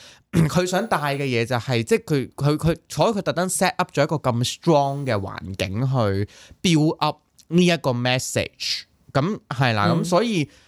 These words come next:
Speaker 1: 我覺得 season four都係真係好 complete 嘅，一個好 separate 嘅 season。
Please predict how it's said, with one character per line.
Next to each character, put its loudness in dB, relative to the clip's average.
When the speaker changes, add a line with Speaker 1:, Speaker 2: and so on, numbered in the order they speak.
Speaker 1:
我 4
覺 4
得 -2
season -2
four 0
都 2
係 2
真 -2
係 2
好 2
complete -2
嘅， 2
一 0
個 -6
好 0
separate 0
嘅 -2
season。 -4